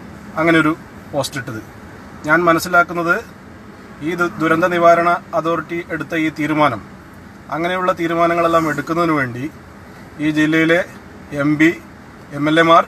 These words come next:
ബഹുമാനപ്പെട്ട റവന്യൂ മന്ത്രി, ഇവരുടെയൊക്കെ സാന്നിധ്യത്തിലായിരിക്കണം ഇത്തരത്തിലുള്ള സുപ്രധാനമായ തീരുമാനങ്ങൾ എടുക്കേണ്ടതെന്നാണ്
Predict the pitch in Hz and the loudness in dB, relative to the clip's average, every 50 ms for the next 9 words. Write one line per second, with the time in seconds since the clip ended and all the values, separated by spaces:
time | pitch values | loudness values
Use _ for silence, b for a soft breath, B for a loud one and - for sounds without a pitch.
0 | - - - - - - - - 139 139 147 156 160 156 151 160 - 156 147 143 | 0 -10 -20 -20 -20 -20 -20 -16 -12 -6 -4 -4 -4 -2 -4 -4 -4 -2 -2 -2
1 | 139 147 151 165 170 170 165 160 156 165 185 214 - - - - - - - - | -2 -2 -2 -2 0 0 0 0 -2 -4 -6 -8 -12 -18 -20 -20 -20 -20 -20 -20
2 | - - - - - - 147 156 185 214 202 220 214 - 214 208 208 - - - | -20 -20 -20 -18 -10 -6 -4 -2 0 0 0 0 0 0 -2 -2 -2 -6 -12 -12
3 | - - - 156 160 160 170 165 160 165 165 175 165 156 151 151 160 160 160 156 | -8 0 4 4 4 4 4 0 -4 -6 -4 0 2 4 4 4 2 0 0 0
4 | 175 165 165 165 - - - - - - 156 131 165 160 160 156 156 156 151 147 | 0 0 0 -2 -6 -14 -20 -20 -14 -14 -10 -8 -8 -6 -6 -6 -6 -4 -2 -2
5 | 147 147 - - - - - 139 123 - 147 143 156 156 156 156 151 151 147 151 | -2 -4 -4 -10 -16 -14 -14 -14 -10 -8 0 2 4 4 4 4 2 0 -2 -2
6 | 147 - 135 131 143 143 147 143 143 139 135 131 127 127 - 160 160 156 151 151 | -6 -8 -8 -8 -6 -6 -4 -4 -4 -6 -6 -6 -6 -6 -6 -4 -4 -4 -2 -4
7 | 156 143 143 143 139 139 | -4 -4 -2 -2 -2 -2